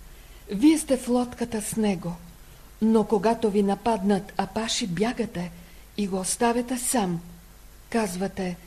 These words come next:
„Не искам да страдам заради Господа.“ Като мине опасността,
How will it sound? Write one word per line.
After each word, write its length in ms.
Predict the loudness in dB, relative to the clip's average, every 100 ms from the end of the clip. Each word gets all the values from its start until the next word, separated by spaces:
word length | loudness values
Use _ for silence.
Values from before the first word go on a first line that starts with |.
| -20 -18 -2
„Не 160 | 6 8
искам 420 | 8 4 0 2
да 120 | 0
страдам 540 | -2 0 0 0 -2 -2
заради 380 | -2 -4 -6
Господа.“ 680 | -2 -2 -2 -6 -8 -8 -10 -10 -18 -20 -20 -20 -20 -20 -20 -20 -10 -2
Като 220 | 2 4
мине 320 | 6 8 6
опасността, 880 | 4 0 -4 -4 -4 -4 -6 -6 -8